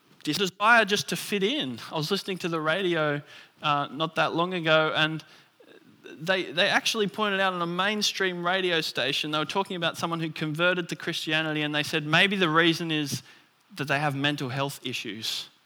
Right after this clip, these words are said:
This is what people think about Christians. Ever since Jesus rose again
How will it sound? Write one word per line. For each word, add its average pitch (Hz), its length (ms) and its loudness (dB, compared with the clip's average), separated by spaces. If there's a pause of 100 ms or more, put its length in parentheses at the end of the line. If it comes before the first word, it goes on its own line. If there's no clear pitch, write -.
(1040)
This 165 140 -2
is 175 120 0
what 165 180 2
people 175 260 0
think 190 320 -6
about 151 460 2 (240)
Christians. 131 800 -4
Ever 233 180 2
since 214 300 -2
Jesus 190 480 -2
rose 190 340 2
again 170 460 -2